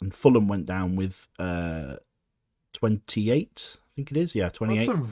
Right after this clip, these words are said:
Speaker 2: really bad season.
Speaker 1: So,
Speaker 2: Like
Speaker 1: with, with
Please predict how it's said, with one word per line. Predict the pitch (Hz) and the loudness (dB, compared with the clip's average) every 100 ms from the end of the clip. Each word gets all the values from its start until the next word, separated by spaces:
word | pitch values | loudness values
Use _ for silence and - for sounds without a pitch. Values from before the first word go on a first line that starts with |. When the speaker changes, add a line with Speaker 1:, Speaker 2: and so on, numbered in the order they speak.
| 110 | 2
Speaker 2:
really | 147 175 190 147 | 6 8 8 8
bad | 123 127 104 101 | 4 6 4 2
season. | - 110 101 87 80 _ - | -2 -2 -2 -6 -10 _ 0
Speaker 1:
So, | 107 160 | 10 10
Speaker 2:
Like | 139 - - - - | 10 2 -10 -16 -10
Speaker 1:
with, | 139 170 180 - - | 6 8 8 2 6
with | 180 180 - - | 6 6 -12 -20